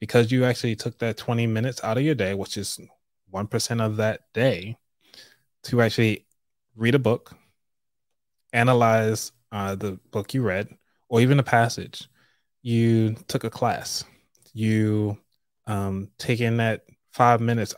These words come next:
out of those twenty minutes to actually write a small passage.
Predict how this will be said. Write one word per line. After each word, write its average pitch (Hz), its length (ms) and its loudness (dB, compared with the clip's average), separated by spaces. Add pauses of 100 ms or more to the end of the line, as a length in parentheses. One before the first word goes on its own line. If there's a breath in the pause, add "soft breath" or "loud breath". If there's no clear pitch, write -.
out 131 100 2
of 139 100 2
those 127 180 0
twenty 170 280 0
minutes 95 400 -8 (300 loud breath)
to 123 140 2
actually 123 280 2
write 113 240 0
a 104 60 -6
small 107 280 -6
passage. - 600 -12